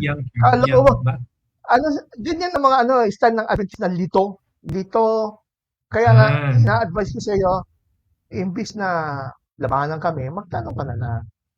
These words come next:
Speaker 2: Ano sabi
Speaker 1: Yeah,
Speaker 2: niya,
Speaker 1: thank
Speaker 2: Brother
Speaker 1: you.
Speaker 2: Toto?
Speaker 1: Thank you, uh, Brother Vern, for being transparent and honest. Kasi very honest tong sagot niya. Of course,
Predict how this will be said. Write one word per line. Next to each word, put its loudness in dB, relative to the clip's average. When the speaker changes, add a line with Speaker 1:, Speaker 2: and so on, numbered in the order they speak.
Speaker 2:
Ano 0
sabi 2
Speaker 1:
Yeah, 0
Speaker 2:
niya, -2
Speaker 1:
thank 2
Speaker 2:
Brother 2
Speaker 1:
you. -2
Speaker 2:
Toto? -6
Speaker 1:
Thank 0
you, -2
uh, 0
Brother -4
Vern, 0
for -2
being -4
transparent 0
and 0
honest. -4
Kasi 0
very 2
honest -4
tong -2
sagot -2
niya. -2
Of -8
course, 0